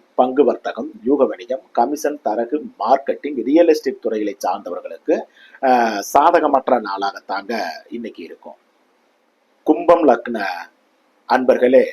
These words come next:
மனம் மகிழ்ச்சி உள்ள நல்ல நாள் தாங்க இன்னைக்கு.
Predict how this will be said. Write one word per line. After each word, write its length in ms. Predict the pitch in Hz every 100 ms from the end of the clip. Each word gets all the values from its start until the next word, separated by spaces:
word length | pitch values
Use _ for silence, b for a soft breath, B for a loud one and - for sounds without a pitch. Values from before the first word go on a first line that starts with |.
| - _ _ 107
மனம் 360 | 123 143 160
மகிழ்ச்சி 380 | 110 120 147 -
உள்ள 200 | 104 110 110 78 -
நல்ல 280 | - 107 117
நாள் 220 | 98 98
தாங்க 260 | 92 90 87
இன்னைக்கு. 380 | _ 78 -